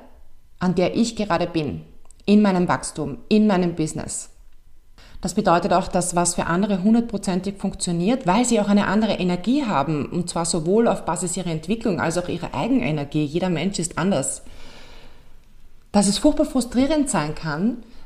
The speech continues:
wenn andere mir erzählen, „hundert Prozent, das funktioniert. Wenn du das so machst, dann funktioniert das.“ Und dann, dann habe ich keine Ergebnisse.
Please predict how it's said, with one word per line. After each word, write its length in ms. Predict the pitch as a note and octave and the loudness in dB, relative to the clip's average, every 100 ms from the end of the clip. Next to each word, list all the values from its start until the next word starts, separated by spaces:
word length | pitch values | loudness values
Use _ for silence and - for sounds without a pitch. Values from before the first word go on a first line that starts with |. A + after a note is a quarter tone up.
| - | -2
wenn 120 | G3+ | 2
andere 320 | D3+ G3+ A#3 | 4 4 4
mir 160 | A#3 A3 | 4 4
erzählen, 680 | G#3+ - E3+ F#3 G#3+ A#3+ A#3 - - - - - - | 0 0 2 2 4 2 -2 -12 -20 -20 -20 -12 6
„hundert 260 | A3 A3 | 8 8
Prozent, 380 | A3 A3 E3+ E3+ | 4 0 0 2
das 160 | E3 - | 0 2
funktioniert. 520 | G3 G3 F3+ F3 - | 0 0 0 0 0
Wenn 100 | F#3 | 0
du 80 | F#3 | 0
das 260 | F3 - | -2 -2
so 100 | B3 | 4
machst, 380 | A#3 G3 G3 - | 4 4 2 -4
dann 100 | E3 | -4
funktioniert 560 | E3 F#3 - G3 G3+ G3+ | -2 -4 -2 0 0 0
das.“ 360 | F3+ A#3 - - - - - - - - - - - - - - | -2 -2 -8 -16 -20 -20 -20 -20 -20 -20 -20 -20 -20 -20 -6 4
Und 320 | F#3+ F#3 F3 | 4 4 4
dann, 380 | D#3 F#3 D4 - - - - - - - - - - - - - - - - - - - - | 6 6 6 2 -10 -12 -14 -16 -16 -16 -14 -14 -14 -14 -12 -10 -12 -14 -20 -20 -20 -20 -10
dann 200 | F3+ F#3 | 0 4
habe 140 | G#3+ A3 | 4 4
ich 120 | - | 4
keine 200 | B3 G3+ | 4 6
Ergebnisse. 600 | F3+ G3+ C4+ B3+ D#3+ | 4 0 2 0 -2